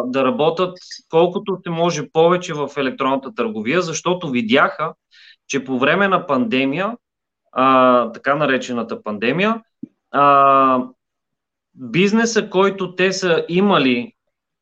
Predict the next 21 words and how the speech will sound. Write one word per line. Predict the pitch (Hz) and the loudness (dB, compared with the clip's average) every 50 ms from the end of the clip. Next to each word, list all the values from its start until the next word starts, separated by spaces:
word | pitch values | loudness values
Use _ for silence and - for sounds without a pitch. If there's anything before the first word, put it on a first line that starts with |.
| _ _ _ _ _ - | _ _ _ _ _ 0
онлайн | 139 151 160 175 180 185 185 175 | 0 2 4 4 4 2 2 2
бизнеса, | 180 185 175 180 175 170 - - | 0 0 0 0 -4 -6 -10 -8
който | - 165 170 165 156 135 - | -4 -4 -4 -4 -6 -8 -6
те | 160 165 160 | -4 -4 -4
са | 160 - 147 | -6 -8 -10
имали, | 151 160 165 165 170 165 156 - - _ _ _ _ _ _ _ | -8 -6 -6 -6 -6 -8 -10 -12 -16 _ _ _ _ _ _ _
се | _ - - 147 143 | _ -8 -4 -2 0
разрастваше | 139 139 123 139 151 170 190 185 - - 196 180 - - 175 170 | 0 0 2 2 4 4 2 2 -2 -6 -10 -10 -8 -6 -6 -6
в | 147 135 139 131 - - - _ _ _ | -4 -4 -4 -6 -6 -10 -18 _ _ _
пъти, | - 196 196 202 - - - - _ _ _ _ _ _ _ _ _ _ - - - | -2 -2 -2 -2 -10 -14 -16 -18 _ _ _ _ _ _ _ _ _ _ -20 -18 -4
а | - 123 131 | -2 -2 -2
физическите | 135 - 143 127 165 185 180 - 208 - - - 214 214 - 190 160 | -2 -4 -6 -4 -4 -4 -4 -4 -8 -8 -4 -6 -6 -2 0 -2 -2
бизнеси | 147 143 180 202 196 208 202 165 - - 123 123 143 165 - _ _ _ _ _ _ _ _ _ _ | 0 0 0 0 2 2 0 0 -2 -4 -6 -6 -6 -8 -12 _ _ _ _ _ _ _ _ _ _
всъщност, | - - 170 180 180 180 196 190 185 180 - _ _ _ _ _ _ _ _ _ _ _ _ _ _ _ _ _ _ _ _ _ _ - 127 120 117 117 - _ _ _ _ - | -8 -2 0 0 0 0 -2 -4 -4 -6 -10 _ _ _ _ _ _ _ _ _ _ _ _ _ _ _ _ _ _ _ _ _ _ -8 -8 -6 -6 -10 -14 _ _ _ _ -2
а, | 131 135 135 131 127 127 127 123 123 - - - | 0 2 2 4 4 4 4 2 0 -2 -8 -12
дърпаха | 139 127 120 156 185 196 190 202 190 170 175 170 170 | -12 -2 0 2 2 2 2 0 -2 -2 -2 -6 -8
целия | - - - 170 175 175 175 170 156 151 | -8 -8 -4 -2 0 0 2 2 2 2
бизнес | 135 127 127 165 175 165 160 139 123 117 - - - | 0 0 0 0 0 0 0 -2 -2 -2 -4 -8 -6
на | 127 127 123 120 | -4 -4 -4 -2
този | - 135 139 135 131 127 - | -2 -2 -2 -2 -4 -6 -6
предприемач. | - 127 123 110 104 - 113 110 110 107 101 95 - - - - - | -6 -6 -6 -6 -6 -6 -4 -2 -2 0 -2 -2 -4 -8 -14 -18 -20